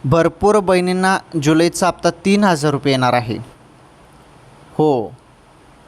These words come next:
तुम्ही बरोबर ऐकतायत. जुलैचा हप्ता तीन हजार रुपये येणार आहेत. तर त्या कोणत्या बहिणी आहेत ज्यांना जुलैचा हप्ता तीन हजार रुपये येणार आहेत,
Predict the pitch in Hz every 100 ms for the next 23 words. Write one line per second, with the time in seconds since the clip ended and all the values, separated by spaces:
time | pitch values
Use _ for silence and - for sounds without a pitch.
0 | - - 143 147 151 139 135 131 135 117
1 | - 113 - - - - - - - -
2 | - - - - - - 123 151 165 170
3 | 170 - 202 170 - _ 165 160 - -
4 | 185 202 180 160 135 147 143 151 143 143
5 | 147 156 - 170 165 - 175 175 170 160
6 | 185 180 175 165 165 156 156 156 143 151
7 | 147 156 139 139 139 139 147 - 143 -
8 | 175 180 160 120 120 113 120 113 110 110